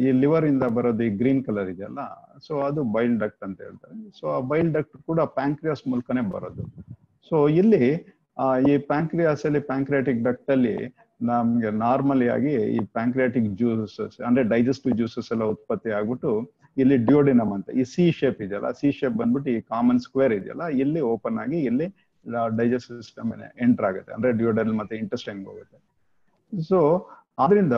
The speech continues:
very ತುಂಬಾ important ಏನಂದ್ರೆ pancreas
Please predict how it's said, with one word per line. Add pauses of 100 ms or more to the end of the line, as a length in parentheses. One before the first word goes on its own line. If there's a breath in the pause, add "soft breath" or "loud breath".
(200)
very
ತುಂಬಾ
important
ಏನಂದ್ರೆ
pancreas